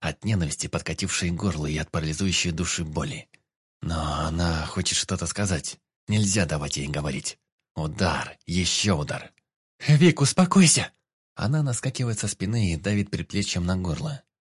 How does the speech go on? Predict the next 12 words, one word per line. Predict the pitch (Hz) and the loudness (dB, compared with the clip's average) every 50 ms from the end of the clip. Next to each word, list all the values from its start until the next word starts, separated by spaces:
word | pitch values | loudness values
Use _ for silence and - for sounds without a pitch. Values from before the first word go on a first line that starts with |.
| _ _ _ _ | _ _ _ _
Усилие. | - 101 95 - 123 120 95 80 69 69 - - _ _ _ _ _ _ _ _ _ | -6 -4 -4 -2 -2 0 -2 -2 -4 -6 -10 -16 _ _ _ _ _ _ _ _ _
И | - 110 | -2 0
она | 101 90 90 92 90 85 80 80 | 0 2 2 2 2 2 0 0
катится | - 98 98 - 92 87 - 85 | -2 -2 -2 -2 -2 -4 -4 -4
по | 76 80 76 | -4 -6 -6
полу, | - - 101 98 80 76 76 | -4 -2 -2 -2 -2 -2 -2
группируясь | 73 76 76 71 - 76 90 104 98 90 - | -2 -4 -4 -4 -4 -2 0 0 -2 -2 -4
и | 78 | -4
снова | - 107 101 95 | -2 -2 -2 0
вскакивая | 87 - - 101 - - 90 85 90 90 90 92 | -2 -2 -4 -4 -4 -2 -2 0 0 0 0 0
на | 92 82 | 0 -2
ноги. | 71 67 67 65 65 - - | -2 -4 -6 -8 -10 -12 -14